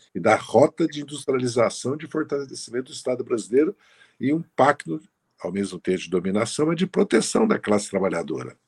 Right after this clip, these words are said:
Essa é a realidade do Brasil. O Juscelino retoma o panamericanismo, que era uma, foi uma reação prévia ao, à Aliança pro Progresso. O Jango e o,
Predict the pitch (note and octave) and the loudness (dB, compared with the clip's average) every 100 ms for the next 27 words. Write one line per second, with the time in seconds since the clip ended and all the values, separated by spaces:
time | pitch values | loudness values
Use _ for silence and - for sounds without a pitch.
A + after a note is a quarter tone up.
0 | _ _ _ _ _ _ - - D3 F3 | _ _ _ _ _ _ -6 -4 -2 0
1 | G3 D3+ C#3+ A#2 G2+ F#2 F2+ D2+ D#2 - | 2 4 4 4 0 2 0 0 -8 -8
2 | _ _ _ _ _ A#2+ G#2 C3+ C#3 A#2+ | _ _ _ _ _ -4 -2 2 4 4
3 | A#2+ A2+ G#2 - G#2+ G#2 F#2 G#2 F#2+ F2+ | 2 0 -2 0 0 2 0 -2 0 -2
4 | F2+ - F2 F2 G#2+ D3 G#3+ B3 _ _ | -4 0 0 2 0 0 -4 -6 _ _
5 | _ _ _ F#2 F#2+ F#2+ F2+ E2 - _ | _ _ _ 2 4 2 0 -4 -8 _
6 | - G2+ C3+ G#2+ D#2+ F#2 F#2+ G#2 F2+ - | 2 6 8 6 2 -6 -2 -2 -4 -6
7 | - G2 F2+ - - G2+ B2 A#2 E2+ D2+ | -6 -6 -6 -12 -2 2 4 2 -2 -8
8 | - _ F2 F2+ - - _ _ - F2+ | -12 _ -6 -6 -6 -14 _ _ -4 0
9 | F#2+ F2+ G#2 - G2+ A2+ G2+ A2 C3 D#3 | 2 2 0 -2 -4 0 4 4 2 -2
10 | - - _ _ _ - _ C3+ C#3+ A2 | -8 -18 _ _ _ -20 _ 0 0 4
11 | C3 C#3 A2 E2 - _ _ _ _ _ | 6 6 2 -4 -8 _ _ _ _ _
12 | G#2+ A2+ G#2+ F#2 E2 D#2 | -4 -2 -2 -2 -4 -8